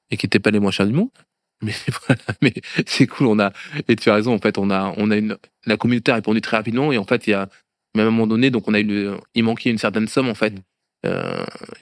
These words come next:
Speaker 1: et en fait, j'avais vendu des photos pour financer les chevaux. Et en fait, on devait avoir une vente de photos. Et en fait, il y a eu un sou-,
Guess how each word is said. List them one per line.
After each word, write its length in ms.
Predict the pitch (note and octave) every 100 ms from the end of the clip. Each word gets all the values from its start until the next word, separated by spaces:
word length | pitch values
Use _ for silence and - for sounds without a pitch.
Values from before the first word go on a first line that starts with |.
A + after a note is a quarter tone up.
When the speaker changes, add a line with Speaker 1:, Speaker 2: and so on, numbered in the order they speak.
| -
Speaker 1:
et 280 | A2+ A2 G2+
en 120 | G#2+
fait, 120 | -
j'avais 140 | A2+ G#2+
vendu 200 | A2+ A#2+
des 100 | A#2+
photos 280 | A#2+ D3 B2
pour 160 | -
financer 400 | - G#2+ G2+ A2+
les 80 | G2+
chevaux. 360 | - G#2+ B2 - _ _ _ _ -
Et 60 |
en 60 | F#2+
fait, 160 | A2 G#2+
on 60 |
devait 200 | G2+ G2
avoir 260 | G2 G2 G2+
une 120 | G2+
vente 180 | G#2+ A2+
de 80 | A2
photos. 680 | A2+ B2+ B2+ B2+ A#2+ A2+
Et 80 | G#2
en 60 | F#2+
fait, 200 | G#2 G2
il 60 |
y 20 | G2
a 20 |
eu 60 | G2
un 120 | G2+
sou-, 160 | -